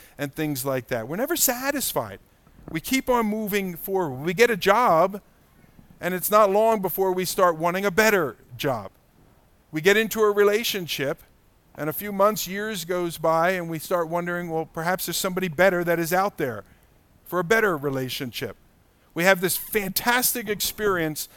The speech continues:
on this particular weekend. By Wednesday, we're dissatisfied, and we're trying to top it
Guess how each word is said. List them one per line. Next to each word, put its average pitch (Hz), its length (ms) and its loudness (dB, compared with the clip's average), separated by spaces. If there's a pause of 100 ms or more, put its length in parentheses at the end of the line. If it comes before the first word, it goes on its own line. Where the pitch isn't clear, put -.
(120)
on 165 180 0
this 214 200 0
particular 160 520 -4
weekend. 131 540 -6 (640)
By 196 260 6
Wednesday, 190 760 2
we're 160 160 -2
dissatisfied, 170 1160 2 (240)
and 147 100 -6
we're 165 80 -2
trying 185 360 2
to 190 120 0
top 226 400 -2
it 139 200 -4